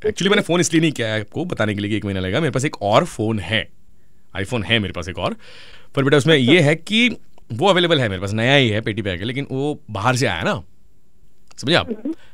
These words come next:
Speaker 1: तो बाहर से आया तो
Speaker 2: हम्म।
Speaker 1: क्या उसमें बॉक्स नहीं है?
Speaker 2: हाँ,
Speaker 1: तो
Speaker 2: तो
Speaker 1: मैं ये
Speaker 2: तो
Speaker 1: दूं,
Speaker 2: हम
Speaker 1: नहीं
Speaker 2: बोल
Speaker 1: दूं,
Speaker 2: सकते
Speaker 1: दूं,
Speaker 2: ना।
Speaker 1: नहीं दूं, ये पूछूं किसको? समझे? पापा, पापा फोन नहीं उठा रहे, बोले,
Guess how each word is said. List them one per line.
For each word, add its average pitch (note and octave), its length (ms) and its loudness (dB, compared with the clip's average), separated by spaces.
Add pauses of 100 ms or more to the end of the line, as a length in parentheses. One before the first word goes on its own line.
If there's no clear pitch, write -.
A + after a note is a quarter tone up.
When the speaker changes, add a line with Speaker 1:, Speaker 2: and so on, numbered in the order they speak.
(140)
Speaker 1:
तो B2 60 -6
बाहर B2+ 280 2
से F3 60 4
आया C#3+ 160 2
तो - 100 -2
Speaker 2:
हम्म। A#3 100 -4
Speaker 1:
क्या G3 140 2
उसमें G#3 260 -4 (380)
बॉक्स C#3+ 260 2
नहीं E2 140 -8
है? - 140 -16 (1300)
Speaker 2:
हाँ, E4+ 240 6
Speaker 1:
तो G#4 140 8
Speaker 2:
तो G4 100 10
Speaker 1:
मैं - 200 0
ये E3 180 0
Speaker 2:
तो D3+ 60 -6
Speaker 1:
दूं, F#3+ 380 4
Speaker 2:
हम F#3 80 2
Speaker 1:
नहीं E3 280 2
Speaker 2:
बोल C#3 100 2
Speaker 1:
दूं, E3 180 2
Speaker 2:
सकते C#3+ 100 -2
Speaker 1:
दूं, E3+ 240 4
Speaker 2:
ना। E3 60 0
Speaker 1:
नहीं D#3+ 200 2
दूं, D3+ 200 2
ये D#3+ 140 0
पूछूं D#3+ 380 -4
किसको? - 400 -6 (180)
समझे? D#3 200 2
पापा, C#3 320 2
पापा D3 300 0
फोन D3 140 -4
नहीं C#3+ 120 -4
उठा A#2 140 -2
रहे, B2 100 -4
बोले, A#2+ 180 -10